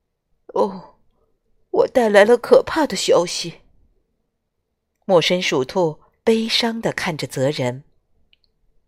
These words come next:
“你清楚，我们有很多敌人，都喜欢把我们当作食物。但是现在我们最大的敌人是人类，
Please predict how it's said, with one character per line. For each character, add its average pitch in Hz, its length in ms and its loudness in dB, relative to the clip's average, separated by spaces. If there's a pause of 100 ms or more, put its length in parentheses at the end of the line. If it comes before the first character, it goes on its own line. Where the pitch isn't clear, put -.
(840)
“你 170 140 -4
清 233 320 -8
楚， - 380 -10 (640)
我 202 120 0
们 226 120 4
有 220 120 6
很 - 280 0
多 269 240 0
敌 180 280 -4
人， 170 360 4 (600)
都 165 140 -4
喜 - 200 -6
欢 190 380 2 (240)
把 208 120 8
我 233 180 4
们 170 160 -4
当 254 220 0
作 226 160 2
食 143 400 -2
物。 247 340 -4 (720)
但 175 180 2
是 175 320 -4 (600)
现 302 280 -4
在 311 120 4
我 269 160 4
们 196 140 -6
最 311 220 -2
大 294 280 -6
的 190 120 2
敌 143 260 -10
人 214 280 0 (160)
是 254 300 0
人 196 380 4
类， 294 300 -6